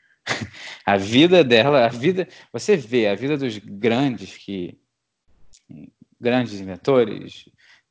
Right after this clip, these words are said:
business, qualquer coisa, esportistas, a vida do cara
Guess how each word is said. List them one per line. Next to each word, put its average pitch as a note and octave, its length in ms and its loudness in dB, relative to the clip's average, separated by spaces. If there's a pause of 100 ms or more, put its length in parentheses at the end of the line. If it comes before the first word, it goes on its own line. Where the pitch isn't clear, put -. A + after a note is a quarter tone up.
business, G#2 500 -4
qualquer D3 360 -4
coisa, G#2+ 400 -4 (320)
esportistas, - 960 -12 (460)
a A2+ 100 -4
vida D3 320 2
do F3 140 0
cara A#2+ 600 -2